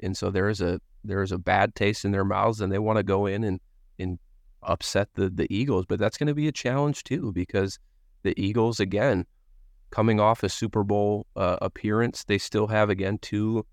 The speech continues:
great receivers in Devonta Smith and A J Brown. Uh, Dallas Goedert at tight end is,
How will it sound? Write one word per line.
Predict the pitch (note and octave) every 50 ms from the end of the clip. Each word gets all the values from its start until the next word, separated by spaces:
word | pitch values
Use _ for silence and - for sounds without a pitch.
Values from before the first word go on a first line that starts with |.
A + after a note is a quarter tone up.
| - G#2
great | G2+ - F#2+ F#2+ G2 G#2+ -
receivers | - G#2 G2+ - - - G2+ G#2 - G#2 G#2+ G2+ -
in | F#2 F#2
Devonta | F#2+ F#2+ F#2+ F#2+ G2+ - - F#2
Smith | - - F#2+ G2+ G#2 -
and | G2 F2+ -
A | G#2+ F#2+ F#2+
J | G2+ G2+ G2
Brown. | F#2 F#2 G2 F#2+ G2 G2 G#2 A2+ A#2 B2 - - - - - - - _ _ - -
Uh, | F#2 F#2 F2+ F2+
Dallas | F#2 F#2 F#2 F#2+ G2+ G#2+ G2 -
Goedert | - - G2 G2+ - A#2+ A#2 A#2 - _ _ _ _ _
at | - F#2+ - -
tight | - A2 G#2 G#2+
end | G2+ G2+ A2+ B2 A2+
is, | G2+ F#2 F#2 -